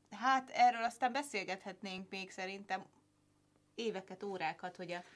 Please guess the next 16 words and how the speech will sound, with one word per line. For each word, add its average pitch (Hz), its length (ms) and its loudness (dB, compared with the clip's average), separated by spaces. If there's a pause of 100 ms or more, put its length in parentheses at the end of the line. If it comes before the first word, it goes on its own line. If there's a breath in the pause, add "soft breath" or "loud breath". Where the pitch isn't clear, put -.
(200 loud breath)
ki 311 140 0
hisz 277 200 0
az 220 120 -2
ufókban, 190 840 2
ki 277 180 -4
hiszi 233 340 -4
el, 196 160 6
hogy 196 180 -4
van 190 180 0
földön 190 440 -8
kívüli 185 460 -6
élet, 180 680 2 (440 soft breath)
stb. 208 480 -2
stb. 214 520 -2 (120)
Hát 233 240 0
azért 233 440 -2